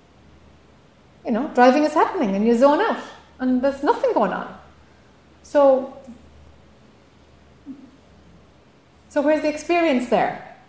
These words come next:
Where it's, oh, retrospectively, yeah, I drove down. Were you really aware of driving for all of the two hours, six hours, half an hour, whatever it took you to get here? Were you really aware of the driving? You see, or was there, there was like,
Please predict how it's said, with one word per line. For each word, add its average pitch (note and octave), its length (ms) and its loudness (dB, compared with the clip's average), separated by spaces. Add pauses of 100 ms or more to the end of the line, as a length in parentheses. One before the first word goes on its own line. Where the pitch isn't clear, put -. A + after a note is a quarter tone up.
(480)
Where C4+ 220 4 (120)
it's, C4 160 0
oh, D4 140 8
retrospectively, D#4 760 4
yeah, C4 180 8
I A#3+ 100 8
drove A#3+ 300 4
down. A3 440 0 (300)
Were C4 80 4
you F4 220 8
really G4+ 280 6
aware D4+ 280 6
of - 80 -8
driving A#3 460 2 (240)
for - 120 -4
all B3 240 6
of B3 160 0
the A3+ 260 4
two D4+ 200 -2
hours, D4 220 4
six - 280 -6
hours, C#4 300 2 (140)
half C#4+ 200 -2
an C#4 80 -2
hour, C#4 120 2
whatever C#4 260 4
it C#4+ 80 -4
took C#4+ 180 -8
you B3+ 60 -8
to B3 80 -8
get C4 160 0
here? - 240 -4 (400)
Were B3+ 80 -2
you C4 100 2
really D#4+ 280 4
aware F#4+ 240 2
of - 60 -6
the - 80 -6
driving? C#4 400 2 (1500)
You A3+ 80 -8
see, C#4+ 220 -4
or A#3 120 2
was A#3+ 220 2
there, B3 140 6
there B3 140 4
was A3 200 0
like, G3 240 2